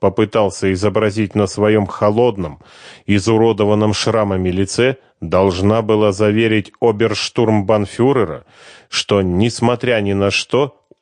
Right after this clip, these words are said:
умение шутить самый страшный человек Европы,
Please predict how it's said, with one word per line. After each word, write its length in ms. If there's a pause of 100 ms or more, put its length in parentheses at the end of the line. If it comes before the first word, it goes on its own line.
(140)
умение 560
шутить 640 (160)
самый 440
страшный 540
человек 540
Европы, 680